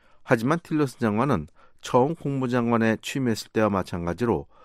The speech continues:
트럼프 대통령의 정책에 헌신하겠다는 자세로 있다며 대통령이 자신을 필요로 하는 한 국무장관으로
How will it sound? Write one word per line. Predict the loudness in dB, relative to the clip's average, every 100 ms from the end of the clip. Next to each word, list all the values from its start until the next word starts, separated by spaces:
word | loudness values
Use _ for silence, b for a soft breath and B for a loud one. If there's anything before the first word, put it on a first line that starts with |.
| b -20
트럼프 | 0 2 2 -2
대통령의 | -2 -2 -4 -4 0 0
정책에 | 0 -2 -2 -2 0
헌신하겠다는 | 0 0 -2 -2 -2 -2 -2 -2 -2 -2 -4
자세로 | -2 -2 -2 -4 -6
있다며 | -2 0 0 -2 b b b b b
대통령이 | 2 2 2 -2 0 0 0
자신을 | -4 -4 -2 -2 -2
필요로 | -4 0 2 2
하는 | 2 2
한 | 0 0 b b b
국무장관으로 | -2 0 2 2 0 0 -2 0 0 0